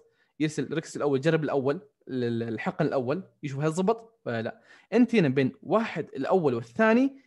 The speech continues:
مثلًا ديلاي سكند، هنا يقول باي ديفولت ما في ديلاي ابدًا، بس انت ذاك لو تبي تحط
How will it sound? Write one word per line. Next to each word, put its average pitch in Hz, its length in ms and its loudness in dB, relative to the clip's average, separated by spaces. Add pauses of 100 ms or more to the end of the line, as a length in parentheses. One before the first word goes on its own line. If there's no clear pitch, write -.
(100)
مثلًا 160 320 4
ديلاي 175 260 4
سكند، 131 540 -2 (200)
هنا 185 160 4
يقول 170 180 2
باي 175 160 2
ديفولت 208 500 -2
ما 214 120 2
في 185 120 -2
ديلاي 131 320 -2
ابدًا، 110 280 -4
بس - 140 -12
انت 156 180 -6
ذاك 147 140 0
لو 113 100 -6
تبي 131 200 -14
تحط 208 300 -6